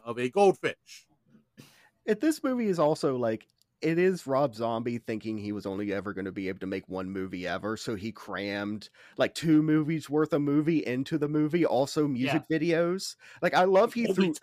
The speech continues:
Speaker 2: everything at it completely, of, like, "This might be my only chance. I'm gonna go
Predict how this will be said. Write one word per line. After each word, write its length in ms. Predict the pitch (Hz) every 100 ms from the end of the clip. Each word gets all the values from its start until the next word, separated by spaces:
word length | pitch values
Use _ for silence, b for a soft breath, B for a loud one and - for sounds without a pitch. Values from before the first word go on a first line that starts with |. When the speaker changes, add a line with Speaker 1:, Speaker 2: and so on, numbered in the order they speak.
| 131
Speaker 2:
everything 640 | 156 226 185 180 175 156
at 300 | 127 139 143
it 140 | 123
completely, 840 | - 131 - - 143 - 113 90 90 b -
of, 120 | 135
like, 140 | 123 -
"This 160 | 151
might 200 | 147 147
be 120 | 143
my 180 | 131 120 -
only 340 | 110 117 123
chance. 460 | - - 104 117 107
I'm 120 | 123
gonna 200 | 120 113
go 160 | 110